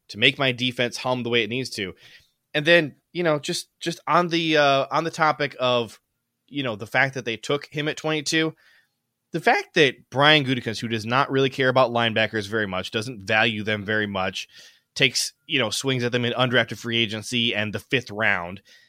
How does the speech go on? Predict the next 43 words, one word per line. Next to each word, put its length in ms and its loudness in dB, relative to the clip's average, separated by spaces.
the 80 -14
fact 220 4
that 100 -2
he 520 0
took 260 -2
Quay 180 2
Walker 420 4
over 380 0
all 240 8
the 100 6
other 140 4
players 360 4
who 180 -12
were 140 2
available, 640 2
including 380 -2
the 100 -2
guy 220 6
that, 220 -2
the 80 -4
two 180 0
guys 240 10
that 60 -6
he 140 0
had, 320 4
uh, 240 2
first 320 -4
round 300 2
grades 240 2
on 120 0
that 120 -6
he 280 -6
ended 260 4
up 300 6
taking 540 0
right 180 6
after 280 6
Quay, 420 0
that 100 -6
he 120 -2
took 200 -2
him 220 -2
first, 440 -2